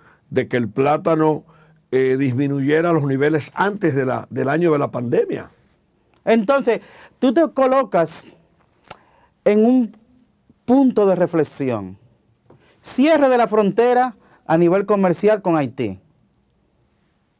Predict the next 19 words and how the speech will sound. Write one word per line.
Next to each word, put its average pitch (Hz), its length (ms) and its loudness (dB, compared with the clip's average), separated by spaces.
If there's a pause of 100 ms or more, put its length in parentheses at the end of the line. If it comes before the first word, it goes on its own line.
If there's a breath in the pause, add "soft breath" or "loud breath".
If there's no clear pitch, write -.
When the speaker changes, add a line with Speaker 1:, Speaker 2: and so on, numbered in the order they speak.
(200)
Speaker 2:
Los 139 200 -4
precios 175 340 -4
no 165 80 0
han 135 120 -4
bajado. 101 440 -10 (480)
O 143 160 -6
no, 156 300 0
no 147 160 -2
se 175 140 0
vio 160 340 0 (260 loud breath)
una 160 260 2
baja, 165 380 2
eh, 151 240 -2
eh, 139 100 -2
dramática 143 720 0
en 139 120 -6
los 127 140 -6
precios 151 360 -2
tampoco. 120 640 -4